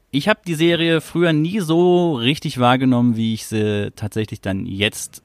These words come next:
wahrgenommen habe. Aber dazu dann später mehr. Ich würd gerne,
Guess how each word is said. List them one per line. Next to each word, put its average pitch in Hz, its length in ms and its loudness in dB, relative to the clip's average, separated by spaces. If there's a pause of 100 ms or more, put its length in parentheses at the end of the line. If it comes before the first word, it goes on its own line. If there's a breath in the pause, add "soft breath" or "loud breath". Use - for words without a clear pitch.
wahrgenommen 90 1120 -2
habe. 82 280 -4
Aber 123 200 2
dazu 113 240 0
dann 107 100 0
später 101 320 -4
mehr. 92 260 -4
Ich 92 140 -8
würd 165 140 -2
gerne, 175 360 2